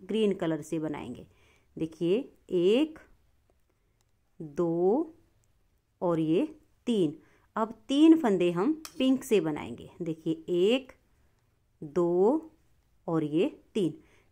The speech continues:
तो ये देखिए, अब यहाँ से यहाँ तक का जो डिजाइन है, इसको हम एक बार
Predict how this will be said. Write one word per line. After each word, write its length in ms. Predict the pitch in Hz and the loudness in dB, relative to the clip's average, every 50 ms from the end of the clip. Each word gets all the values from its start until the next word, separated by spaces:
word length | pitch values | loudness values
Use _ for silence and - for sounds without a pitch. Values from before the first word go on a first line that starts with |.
| _ | _
तो 60 | - 175 | -6 -2
ये 160 | 175 190 196 | 0 0 0
देखिए, 460 | 170 180 175 170 - - 175 175 196 262 269 - _ - | 0 0 -2 -2 -4 -2 0 0 0 0 -2 -8 _ -8
अब 140 | 180 185 160 165 160 - - | -6 -6 -6 -8 -8 -6 -4
यहाँ 420 | 170 151 - - 170 185 214 240 247 | -4 -4 -4 -4 -2 0 0 0 0
से 180 | 247 - 254 262 311 381 - - - - 185 | 0 0 0 0 0 -2 -6 -10 -6 -4 -4
यहाँ 280 | 170 139 175 208 254 262 | -4 -2 -2 -2 -2 -2
तक 160 | - 269 269 - | -2 -4 -4 -2
का 140 | - 262 | -2 -2
जो 160 | 254 233 262 254 | 0 0 -2 -2
डिजाइन 380 | 247 254 226 254 247 254 254 | -2 -2 0 0 0 0 0
है, 140 | 226 247 285 | 0 -2 -2
इसको 380 | - - 226 233 - - 214 202 | -2 -2 -6 -6 -4 -2 -2 -2
हम 260 | 180 185 226 - - - | 0 0 -2 -2 -2 -2
एक 200 | 202 190 185 185 | -2 -2 -2 -2
बार 240 | 175 170 180 240 - | -2 -4 -4 -4 -4